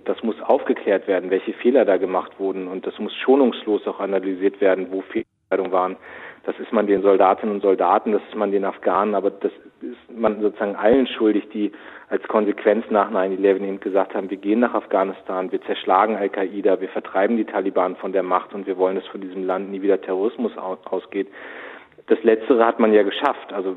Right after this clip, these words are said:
Afghanistan ist gerade kein Hort für Terror, aber trotzdem verlieren wir gerade dieses Land wieder und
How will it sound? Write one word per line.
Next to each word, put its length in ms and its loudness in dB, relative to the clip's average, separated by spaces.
Afghanistan 540 0
ist 220 -4
gerade 240 2
kein 240 -4
Hort 220 4
für 120 -8
Terror, 400 4
aber 220 2
trotzdem 420 -2
verlieren 340 0
wir 80 2
gerade 300 0
dieses 200 -4
Land 320 -2
wieder 240 2
und 140 -2